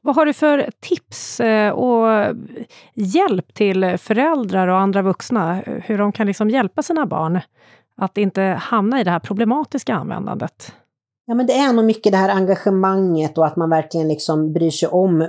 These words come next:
Speaker 2: barnet. Men sen tror jag att man ska ju inte vara rädd för att söka hjälp också. Eh, att man helt enkelt hamnar i, i en situation som man inte kan hantera.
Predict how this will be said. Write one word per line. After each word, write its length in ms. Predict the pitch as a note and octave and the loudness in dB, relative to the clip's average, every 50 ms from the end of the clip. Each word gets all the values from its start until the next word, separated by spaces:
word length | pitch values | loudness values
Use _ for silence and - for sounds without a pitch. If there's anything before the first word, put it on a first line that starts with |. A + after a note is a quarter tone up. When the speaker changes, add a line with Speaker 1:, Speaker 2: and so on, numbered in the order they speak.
| D#3+ C#3+ | -2 0
Speaker 2:
barnet. 480 | D3 D3+ D3 D3 C#3+ C#3+ D3 D3 - - | 0 2 2 2 0 0 -2 -2 -2 -2
Men 120 | F3 F3 | -2 0
sen 200 | - A3 A#3 A3+ | 2 0 0 2
tror 280 | - - G#3+ A#3 B3 A3+ | 2 2 2 4 4 4
jag 120 | G3+ F3 | 4 4
att 120 | D#3 - - | 4 2 0
man 140 | E3 E3 | 0 0
ska 140 | D#3+ - F#3 | 0 0 0
ju 60 | F#3+ | 2
inte 180 | F#3+ F3+ - D#3+ | 2 2 0 2
vara 200 | E3 F3 F3 E3 | 2 2 2 4
rädd 260 | D#3+ D#3 D#3+ D#3+ D#3 | 2 2 2 2 0
för 120 | - - E3 | -2 0 0
att 80 | D#3+ | 0
söka 400 | - - F#3+ E3 C#3+ - - F3 | 2 2 2 2 2 2 0 0
hjälp 400 | F3+ F3 A3+ A#3 G#3+ F3 - - - | 2 4 4 4 4 2 0 -2 -2
också. 520 | B2+ B2+ - - - - C3 A#2 C3+ C3+ - - - - - _ _ _ - | -4 -4 -4 -4 -4 -2 -2 -2 -2 -6 -12 -18 -20 -20 -20 _ _ _ 0
Eh, 160 | E3 D#3+ D#3+ | 2 2 2
att 120 | E3+ - - | 2 0 2
man 120 | G#3 G3+ | 2 2
helt 200 | G3+ E3+ D#3 - | 2 2 2 2
enkelt 260 | F3 D#3 D3 E3 D#3+ | 0 0 0 0 -2
hamnar 480 | - - A3+ C4 C4 F3+ D#3 E3+ G3+ B3 | -2 -2 0 0 2 2 2 2 2 4
i, 280 | D4+ D#4 C#4 A3+ F3+ G3+ | 4 4 2 2 2 2
i 40 | |
en 80 | G#3+ G#3 | 0 0
situation 560 | - A3 G#3 - G#3+ - - E3+ D3 D3 D3 | 0 0 2 2 2 2 2 0 0 0 -2
som 140 | - - E3 | -2 -2 -2
man 120 | D#3+ D3+ | 0 0
inte 340 | F#3+ G#3+ F3+ C#3 C3 - D3 | 2 2 2 0 -2 -6 -8
kan 240 | - - C#3+ C#3+ D3+ | -8 -6 -4 -4 -2
hantera. 800 | D#3 F3+ F3 - - A#3+ C4+ D4+ A#3+ D#3 C3 B2+ C3+ C#3 D#3 F3 | -2 -4 -4 -4 -2 -2 0 2 2 2 2 0 0 -2 -4 -6